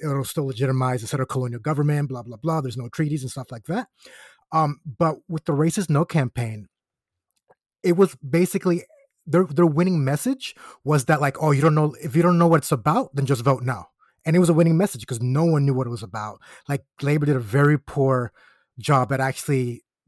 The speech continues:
putting out that message and putting out information, putting out details of what it actually, actually did. So, like, people like you and I, we understood what it was, but the average person here would know less about what it, what it's about than they would know about, say, a, a, a, a normal general election.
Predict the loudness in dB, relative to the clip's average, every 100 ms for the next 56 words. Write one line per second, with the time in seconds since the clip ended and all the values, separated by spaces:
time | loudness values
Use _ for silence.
0 | -4 0 2 0 -2 -4 -4 -6 -8 -4
1 | -4 -4 -6 -6 -4 -4 -4 -4 -4 -4
2 | -4 -6 -6 -6 -8 -10 -6 -6 -6 -10
3 | -10 -10 -12 -14 -16 -18 _ _ _ -14
4 | -14 -14 -12 -12 -12 _ _ _ -20 _
5 | _ _ -2 2 2 0 -4 -6 _ _
6 | _ -4 -2 0 -2 0 0 0 -2 -2
7 | 2 0 -2 -8 -2 0 2 0 -2 -6
8 | -8 -12 -12 -10 -8 -8 -4 -2 -2 -4
9 | -2 0 0 -6 -2 0 0 -4 -12 -20
10 | _ -2 0 0 0 -2 -4 -6 -8 -10
11 | -12 -12 -12 -6 -4 -4 -8 -10 -8 -8
12 | -10 -10 -10 -8 -10 -10 -10 -12 -12 _
13 | _ -12 -10 -10 -6 -2 0 0 -4 -8
14 | -12 -12 -10 -10 -12 -14